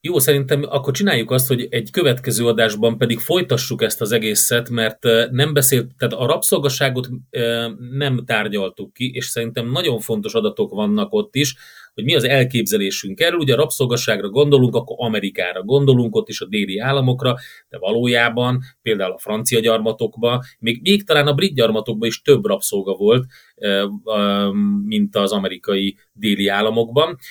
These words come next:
Úgyhogy, ö, ez is egy nagyon érdekes aspektus, és ennek a, a másik része az, hogy a kompenzáció kérdése,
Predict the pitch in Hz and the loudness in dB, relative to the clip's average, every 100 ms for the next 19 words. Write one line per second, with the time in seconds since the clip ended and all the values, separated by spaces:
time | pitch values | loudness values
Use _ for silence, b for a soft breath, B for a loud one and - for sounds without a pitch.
0 | B B 123 123 - 131 123 135 135 135 | B B -6 -2 2 2 4 4 4 2
1 | 131 127 113 - 107 110 104 101 101 - | -2 -2 -4 -4 -4 0 2 2 0 -4
2 | 117 123 156 - 349 - 131 - 156 190 | -4 -2 -2 -4 -8 -10 -14 -10 -2 0
3 | 175 127 110 107 - 113 101 101 120 165 | 0 0 0 -2 -2 -4 -4 -4 -2 -2
4 | - 120 - - 107 113 131 120 117 127 | -2 -8 -12 -8 -4 -2 -2 0 0 -2
5 | 120 107 - 113 135 117 107 101 98 92 | -4 -10 -12 -2 0 0 0 -2 -2 -4
6 | - - 98 92 110 104 110 - 117 123 | -4 -6 -6 -4 -2 0 -2 -2 0 0